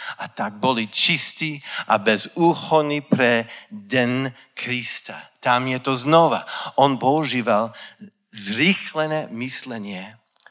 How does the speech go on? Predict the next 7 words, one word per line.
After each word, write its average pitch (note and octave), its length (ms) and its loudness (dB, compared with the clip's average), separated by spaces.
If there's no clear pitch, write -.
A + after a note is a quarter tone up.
do A2 200 -6
budúcnosti, A2 1000 -12
kde C3+ 380 0
na A#2 320 0
ve-, A2+ 480 2
veciach A2+ 640 -2
skutočne A2+ 840 -6